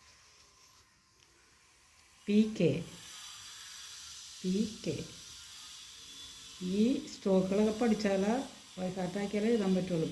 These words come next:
പി കെ, പിയും ഇത് കെയും അല്ലേ? അപ്പോൾ പി കെ. ബി എഫ്, ബി എഴുതാ, എഫ് എഴുതാ.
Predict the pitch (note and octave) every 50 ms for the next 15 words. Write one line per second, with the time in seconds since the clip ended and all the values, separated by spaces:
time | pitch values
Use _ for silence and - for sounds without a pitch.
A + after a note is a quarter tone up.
0 | - - F#3 F#3+ F#3+ - - E3 - - - - F#3 F3 F3+ F#3 G3+ A#3 C#4 -
1 | A#3 F#3+ G3+ G3 - A3 G#3 G3+ G3 F#3 E3+ D#3+ C#3 C#3 - - - - - G3
2 | F#3+ - - G3 F#3+ F#3 F#3 - - D#3 B2 - - - - _ _ _ _ _
3 | _ _ _ _ _ _ _ _ _ _ _ _ - G3+ F3 F3 G#3 G#3+ A3 A3+
4 | A#3 F#3 D#3+ - - - - - - - - - - - - _ _ _ _ _
5 | _ _ _ _ _ _ _ _ _ _ _ _ _ _ _ _ _ _ _ _
6 | - F3+ E3+ F3 F3 E3 E3 E3+ E3+ E3+ E3 E3+ E3+ E3+ G#3 - - - - -
7 | - - - - _ _ _ _ _ _ _ _ _ _ _ - F3+ E3+ E3 E3+
8 | E3+ E3+ D#3 C#3 B2+ A#2+ B2+ B2